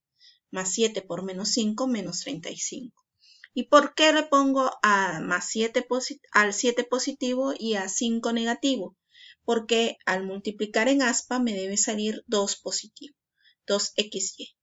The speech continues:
Mira, multiplica cinco menos cinco Y por x menos cinco X Y, más siete X Y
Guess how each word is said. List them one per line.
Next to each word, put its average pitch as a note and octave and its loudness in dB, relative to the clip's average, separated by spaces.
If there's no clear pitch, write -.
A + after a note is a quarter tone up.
Mira, F#3+ -4
multiplica A3+ -4
cinco B3 2
menos A3 0
cinco C4 4
Y A#3+ 4
por F#3+ 0
x A#3 0
menos G3 -2
cinco G#3+ -2
X G3+ -6
Y, - -8
más G3 -2
siete C4 8
X C4+ 2
Y C#4+ 4